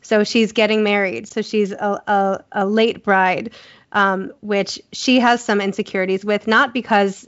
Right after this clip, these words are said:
um, you know, she wants to get married. It took her however long to find her person, and she's confident in that. But the wedding industry is so catered to younger, um, to younger women. And she has two twin sisters who are twelve years younger than her.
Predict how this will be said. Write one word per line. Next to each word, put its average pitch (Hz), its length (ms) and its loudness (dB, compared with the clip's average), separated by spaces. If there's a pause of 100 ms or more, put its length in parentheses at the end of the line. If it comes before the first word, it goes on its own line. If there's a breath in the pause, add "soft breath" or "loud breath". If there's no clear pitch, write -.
um, 190 360 -2 (120)
you 214 140 -2
know, 190 160 -2
she 202 240 -2
wants 220 240 2
to 226 60 -4
get 220 120 2
married. 202 240 -2
It 202 120 -6
took 220 180 -4
her 220 160 2
however 208 320 0
long 208 220 -2
to 214 80 -4
find 196 260 -4
her 208 80 -8
person, 202 400 -6
and 185 120 -4
she's 214 280 -2
confident 202 500 -2
in 180 140 -6
that. 190 320 -2 (500 loud breath)
But 226 140 0
the 226 80 0
wedding 220 380 0
industry 202 420 -8
is 190 80 -10
so 208 220 -4
catered 196 500 -4
to 185 440 -4 (120)
younger, 196 920 -2
um, 185 380 -6 (220)
to 196 160 -2
younger 202 640 0
women. 202 480 -2 (540 loud breath)
And 214 200 2
she 240 140 2
has 226 200 0
two 285 240 0
twin 240 280 0
sisters 240 440 -4
who 208 80 -2
are 196 80 0
twelve 202 300 0
years 196 220 -2
younger 190 280 -2
than 180 140 -4
her. - 380 -8